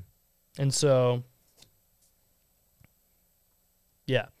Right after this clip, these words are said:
Speaker 2: So maybe you were raised in a home where money was talked about a lot, and as the, and money was the ultimate source of security. So you heard messages like, "Honey, what matters most is getting a great degree and a good job that pays well, so you can put food on the table."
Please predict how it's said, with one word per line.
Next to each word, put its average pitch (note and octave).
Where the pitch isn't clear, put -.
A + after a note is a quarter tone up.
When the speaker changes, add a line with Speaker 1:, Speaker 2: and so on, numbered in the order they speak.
Speaker 2:
So D#3
maybe F#3
you A3
were G3+
raised E3+
in D#3+
a C#3+
home C3+
where B2
money B2+
was C#3+
talked C#3+
about C#3
a C#3+
lot, C#3+
and C#3
as C3+
the, C#3
and D3
money D3
was C3+
the C3+
ultimate D3
source C3
of B2+
security. A#2+
So -
you C3+
heard C#3+
messages C3
like, A#2+
"Honey, C#3+
what B2+
matters D#3+
most D3
is B2+
getting C3+
a B2
great C#3+
degree B2+
and A#2+
a A#2+
good C3
job A#2
that G#2+
pays A2
well, G#2
so -
you B2+
can B2
put A#2+
food D#3
on C3
the A2
table." G2+